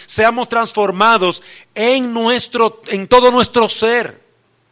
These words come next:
La gente necesita, ¿qué? Entender, es recibir la predicación del evangelio. Nuestro deber no es convertir a la gente. Nuestro deber es predicar el evangelio. Ahora, ¿qué hacemos?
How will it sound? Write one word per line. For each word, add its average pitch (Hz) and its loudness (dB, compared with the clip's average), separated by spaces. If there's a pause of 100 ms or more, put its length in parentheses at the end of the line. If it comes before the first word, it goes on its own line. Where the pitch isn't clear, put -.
(1400)
La 185 -6
gente 247 -6
necesita, 220 -4
¿qué? 160 -8 (200)
Entender, 202 0 (420)
es 180 -4
recibir 226 0
la 202 2
predicación 190 -2
del 180 0
evangelio. 139 -6 (680)
Nuestro 233 0
deber 202 0 (180)
no 175 -6
es 247 0
convertir 254 0
a 247 0
la 220 2
gente. 185 -8 (560)
Nuestro 180 -2
deber 196 4
es 233 2
predicar 208 0
el 214 2
evangelio. 202 0 (680)
Ahora, 180 6 (360)
¿qué 214 -2
hacemos? 135 -8